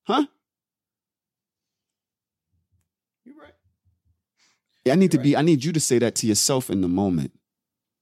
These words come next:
Speaker 1: I need you to, this is what I couldn't say to you when I was under that cloud for a year and a half.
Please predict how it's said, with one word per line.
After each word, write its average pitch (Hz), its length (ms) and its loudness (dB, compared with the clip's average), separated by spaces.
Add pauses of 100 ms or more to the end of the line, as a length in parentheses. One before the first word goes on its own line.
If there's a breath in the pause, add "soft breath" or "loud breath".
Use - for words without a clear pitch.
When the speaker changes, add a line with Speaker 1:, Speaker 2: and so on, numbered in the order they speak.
(360)
Speaker 1:
I - 60 -6
need 123 220 2
you 139 100 -2
to, 131 80 0 (180)
this 135 300 0
is 117 100 -2
what 104 140 0
I 107 80 0
couldn't 135 300 -2
say 110 240 2
to 87 80 -4
you 82 240 -4 (220)
when 92 160 0
I 82 60 0
was 85 180 0
under 87 180 2
that 80 160 0
cloud 78 400 -6
for 69 180 -6
a 67 40 -4
year 67 140 -4
and 64 100 -8
a 69 40 -10
half. - 340 -12